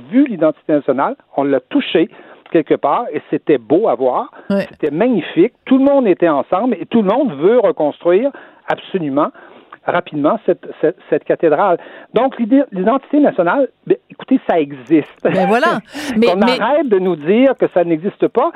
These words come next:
Speaker 1: Et non seulement ça existe, mais c'est une valeur, je pense, dans la société. Ça, ça permet aux gens de vivre ensemble. Et, et, et c'est ça qui est fondamental. Moi, je, je, je vous avoue, le lendemain matin, je suis retourné, euh, à Notre-Dame de Paris.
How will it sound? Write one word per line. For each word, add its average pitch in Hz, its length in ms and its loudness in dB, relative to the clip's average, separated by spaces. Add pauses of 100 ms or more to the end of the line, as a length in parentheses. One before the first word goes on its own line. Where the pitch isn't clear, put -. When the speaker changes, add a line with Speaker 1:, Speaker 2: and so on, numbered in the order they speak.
(340)
Speaker 1:
Et 190 100 4
non 302 200 2
seulement 170 400 0
ça 202 120 4
existe, 180 500 0
mais 214 180 4 (100)
c'est 269 180 2
une 170 240 2
valeur, 180 640 0
je 185 100 -2
pense, 196 380 2
dans 170 100 0
la 151 140 0
société. 165 560 -2 (440)
Ça, 190 140 0 (240)
ça 180 140 -2
permet 180 400 0
aux 175 180 2
gens 170 260 -2
de 147 140 0
vivre 147 500 -2
ensemble. 147 640 -4 (540)
Et, 131 80 4
et, 135 340 -2
et 147 120 0
c'est 196 140 0
ça 339 160 0
qui 220 80 -2
est - 40 0
fondamental. 156 680 0
Moi, 220 220 2
je, 151 300 2
je, 139 360 -4
je 147 100 -10
vous 143 220 -6
avoue, 190 260 2
le 202 120 4
lendemain 233 460 2
matin, 202 480 0
je 151 100 0
suis - 160 -6
retourné, 185 720 2
euh, 131 300 4
à 139 60 2
Notre-Dame 147 360 0
de 139 100 2
Paris. 208 500 2